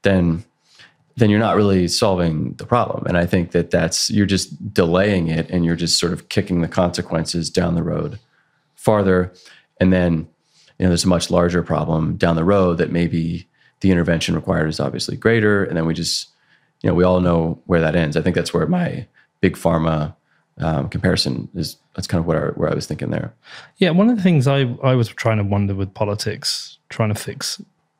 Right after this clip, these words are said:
Speaker 2: uh, the problem of, you know, poor fiscal policy, uh, for poor monetary policy, would be to tie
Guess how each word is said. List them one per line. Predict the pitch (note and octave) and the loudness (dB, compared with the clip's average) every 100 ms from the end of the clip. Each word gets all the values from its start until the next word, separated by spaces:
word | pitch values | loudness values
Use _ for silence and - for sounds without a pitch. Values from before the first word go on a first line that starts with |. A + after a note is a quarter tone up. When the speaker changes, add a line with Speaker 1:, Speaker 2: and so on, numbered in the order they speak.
| - | -6
Speaker 2:
uh, | A2+ G2 F#2+ | -4 -4 -8
the | G2+ | -10
problem | G2+ A#2 G#2+ G2 | -8 -8 -8 -6
of, | G2 G2 _ - - - - - - _ _ _ _ | -6 -8 _ -20 -20 -20 -20 -20 -20 _ _ _ _
you | - | -4
know, | G2 E2 _ _ _ - | -4 -6 _ _ _ -2
poor | - B2+ A2+ | 0 0 0
fiscal | - A2 - G#2+ | 0 -2 0 -4
policy, | - G#2+ G#2+ - G2+ G#2 - - | 0 0 0 -2 -4 -8 -12 -10
uh, | B2 G#2 | -4 -4
for | F#2+ - G2+ | -4 -2 -2
poor | G2 A#2 G#2+ | 0 0 2
monetary | A2 G#2 - | 2 0 -2
policy, | G2+ F#2+ F#2+ - A#2+ - - - | -8 -8 -10 -10 -12 -16 -12 0
would | C#3+ A#2+ | 2 2
be | C#3 B2+ A#2+ A2+ | 2 4 2 0
to | - - B2+ A#2+ A#2 G#2+ | -2 0 2 2 0 -4
tie | - - B2 B2+ A#2+ A2+ G#2 | -8 -2 2 2 2 0 -4